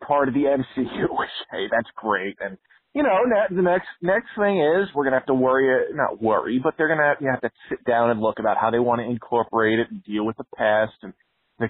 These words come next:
current things that are in production, like Gambit and this weird-ass Madrox movie they're doing,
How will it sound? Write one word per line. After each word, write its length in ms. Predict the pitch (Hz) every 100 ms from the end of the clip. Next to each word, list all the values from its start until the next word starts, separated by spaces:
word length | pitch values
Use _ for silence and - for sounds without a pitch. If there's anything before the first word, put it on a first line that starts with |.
| -
current 340 | 143 135 135 139
things 240 | 127 131 113
that 80 |
are 160 | 120 123
in 80 | 123
production, 680 | - 110 113 113 - 113 117
like 140 | 107 104
Gambit 440 | 110 101 104 107 104
and 80 |
this 120 | 98 - _
weird-ass 420 | 101 101 104 104 104 92
Madrox 480 | 95 95 95 95 95 -
movie 280 | 95 92 92
they're 160 | 95
doing, 280 | 95 98 95